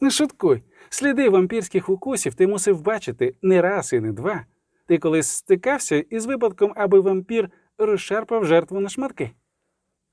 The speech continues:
«Ні, такого не буває». «В випадку вищих вампірів ніколи», м'яко відізвався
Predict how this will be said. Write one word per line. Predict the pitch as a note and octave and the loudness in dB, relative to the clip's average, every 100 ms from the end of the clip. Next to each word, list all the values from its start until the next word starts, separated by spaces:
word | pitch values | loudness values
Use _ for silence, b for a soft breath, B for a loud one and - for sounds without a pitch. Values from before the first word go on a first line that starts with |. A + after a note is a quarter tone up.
| _ | _
«Ні, | G2+ A2+ G#2 - _ | -8 -8 -8 -12 _
такого | - B2 A#2+ D#3+ B2+ | -6 -6 0 2 2
не | A#2 | 0
буває». | A2+ G#2+ G#2+ F#2+ E2 _ _ _ _ _ _ _ _ _ _ _ _ | -2 -4 -6 -6 -10 _ _ _ _ _ _ _ _ _ _ _ _
«В | G#3+ G3 | -10 -8
випадку | D#3+ E3+ C#3+ C#3+ - - C3+ | 0 0 2 -2 -2 0 0
вищих | A2 A#2+ A2+ - A2+ | 2 -2 -4 -10 -10
вампірів | A2 A2+ G#2 - A2+ C3 | -4 -4 -4 -8 -6 -4
ніколи», | C3 C#3 C#3 A#3 C#3 F2+ - _ _ _ _ _ _ _ - | -2 -4 -4 -6 -6 -8 -18 _ _ _ _ _ _ _ -2
м'яко | C3+ D3 E3+ - | 0 2 0 -2
відізвався | G3 D3+ B2+ A2 A#2+ A#2 C#3 | -2 0 0 0 -4 -4 -6